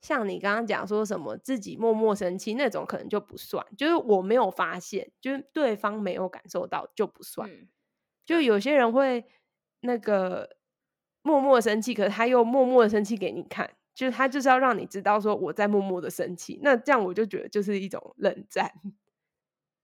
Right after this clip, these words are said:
Speaker 1: 就我觉得用行为上定义会太浅，就比方说，
Speaker 2: 嗯。
Speaker 1: 哦，不开心的时候不回讯息什么的，不开心的时候不回讯息，有可能对方没发现啊。所以
Speaker 2: 对啊。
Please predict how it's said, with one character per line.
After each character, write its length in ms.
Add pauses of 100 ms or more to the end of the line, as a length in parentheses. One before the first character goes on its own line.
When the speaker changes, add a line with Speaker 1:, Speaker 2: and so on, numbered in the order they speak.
(1040)
Speaker 1:
就 160
我 80
觉 80
得 80
用 240
行 440
为 260
上 300
定 280
义 160
会 200
太 300
浅， 340 (120)
就 120
比 100
方 140
说， 140
Speaker 2:
嗯。 100
Speaker 1:
哦， 60
不 140
开 160
心 180
的 80
时 80
候 100
不 180
回 180
讯 180
息 180
什 140
么 140
的， 200 (500)
不 100
开 140
心 100
的 60
时 80
候 80
不 140
回 120
讯 120
息， 100
有 140
可 100
能 180
对 160
方 160
没 160
发 240
现 320
啊。 160 (160)
所 160
以 40
Speaker 2:
对 160
啊。 60